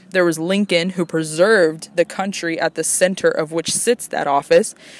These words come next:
And then there was Roosevelt, who fundamentally changed the relationship of the citizen to the central government." I just love that quote because that almost in itself is why I love studying the presidents so much, because there were certain men who were just brought up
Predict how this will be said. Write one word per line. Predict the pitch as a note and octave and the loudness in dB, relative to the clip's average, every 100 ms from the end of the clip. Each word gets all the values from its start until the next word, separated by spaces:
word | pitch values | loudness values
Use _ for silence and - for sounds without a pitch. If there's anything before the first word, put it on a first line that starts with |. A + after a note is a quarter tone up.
| - | -6
And | G3+ | -2
then | B3+ | 0
there | D4+ | 2
was | C#4+ G3 | 0 0
Roosevelt, | F#3+ G#3 A3 E3 D3+ D#3+ | 2 4 4 2 0 0
who | F#3 | -2
fundamentally | - G3 A3 F#3+ G#3 - F#3 | 0 0 2 0 -2 -4 -6
changed | - - F#3 F#3+ F3+ | -6 -6 -4 -4 -6
the | F#3 | -4
relationship | F3 F3 F#3 G3 - F3 - D#3+ - | -2 -2 -2 -4 -8 -8 -4 -4 -4
of | E3+ | -8
the | E3 | -6
citizen | - F#3 F3 - E3 | -6 -6 -6 -6 -8
to | - F#3+ | -8 -12
the | F3 | -10
central | - E3 D#3 | -8 -8 -4
government." | D#3 F3 D#3 C#3 - - - - - - - - | 0 0 0 -6 -12 -20 -20 -20 -20 -20 -20 -10
I | - | -6
just | F#3+ E3+ | -6 -4
love | F3+ F#3 E3+ E3+ | 2 4 4 2
that | E3 | -2
quote | - F3+ F3 - | 2 2 2 2
because | F3 F3+ E3 D#3+ - - - - - | -6 -2 -2 -2 -6 -20 -20 -10 0
that | G3+ - - - - - - - - | 2 2 -6 -20 -20 -20 -20 -20 -4
almost | A3+ B3+ A#3 | 2 2 2
in | |
itself | G3 F3+ - G3 | 0 2 2 2
is | E3+ | 2
why | D#3+ F3 F3 | 2 4 4
I | |
love | E3+ E3 | 4 0
studying | - F3 E3+ | -2 -2 -4
the | |
presidents | D3+ F3+ E3 D#3+ D3+ | -6 -4 -4 -4 -6
so | - E3 | -4 -4
much, | D#3+ F3 - | -4 -8 -10
because | - - F3 D#3+ D#3+ - | -14 -12 -8 -6 -8 -6
there | E3+ E3+ | 0 2
were | D#3+ E3 | 2 -2
certain | E3 F#3 F3 F3 | -4 -4 -6 -6
men | E3+ F3 E3+ | -4 -4 -4
who | E3 | -6
were | F3 | -8
just | E3 - | -8 -4
brought | E3+ E3+ | 0 0
up | - E3 | 0 -2